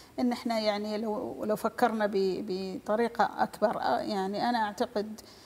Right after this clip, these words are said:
لن يصعب على أي أسرة. أنا إذا حميته أنا إ-، إلى في المرحلة هذه اللي هي من ست سنوات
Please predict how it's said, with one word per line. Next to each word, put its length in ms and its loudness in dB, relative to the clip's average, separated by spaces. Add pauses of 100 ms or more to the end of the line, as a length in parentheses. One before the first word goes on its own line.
(180)
لن 180 8
يصعب 340 0
على 220 4
أي 220 -2
أسرة. 260 -2
أنا 240 0
إذا 120 -2
حميته 600 -4
أنا 300 0
إ-، 520 -6
إلى 280 4
في 100 -8
المرحلة 600 4
هذه 120 2
اللي 160 0
هي 100 0
من 140 0
ست 320 0
سنوات 600 2